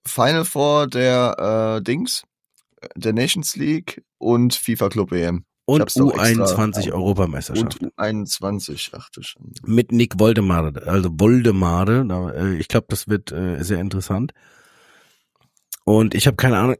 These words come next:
Speaker 2: ich werd's ja auch nicht verraten, aber ich glaub, der E S C ist hier durch.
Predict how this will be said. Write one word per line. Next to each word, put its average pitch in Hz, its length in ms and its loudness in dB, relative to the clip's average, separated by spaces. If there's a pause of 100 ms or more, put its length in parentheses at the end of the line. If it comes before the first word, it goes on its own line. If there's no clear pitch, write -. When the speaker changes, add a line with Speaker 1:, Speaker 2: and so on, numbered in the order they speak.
Speaker 2:
ich - 280 -6
werd's 120 220 0
ja - 60 -4
auch 101 80 -4
nicht 113 160 -4
verraten, 113 400 0
aber 90 120 0
ich - 120 -6
glaub, - 240 -2
der 95 120 2
E 107 140 -2
S - 160 -6
C 117 200 0
ist - 260 -4
hier 92 320 -2
durch. 175 500 0